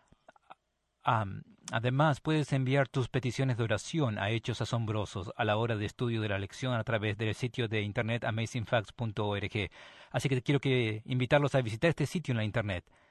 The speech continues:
¿Has podido disfrutar del estudio de la lección de la serie del libro de Gálatas? Es un libro que a veces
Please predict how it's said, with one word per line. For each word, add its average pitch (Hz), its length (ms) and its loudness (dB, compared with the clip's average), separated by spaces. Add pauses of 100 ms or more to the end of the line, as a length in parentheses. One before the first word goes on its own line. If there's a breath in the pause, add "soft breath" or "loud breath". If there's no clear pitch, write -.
(1080 soft breath)
¿Has - 200 2
podido 147 260 4
disfrutar 127 440 2
del 113 240 0
estudio 135 300 0
de 127 60 4
la 120 40 2
lección 120 380 0
de 113 60 0
la 104 80 2
serie 110 420 0
del 101 180 -2
libro 113 300 0
de 101 300 -4
Gálatas? 120 720 -2 (1500)
Es - 380 -4
un 147 120 4
libro 160 240 2
que - 80 2
a 120 60 4
veces 135 440 -2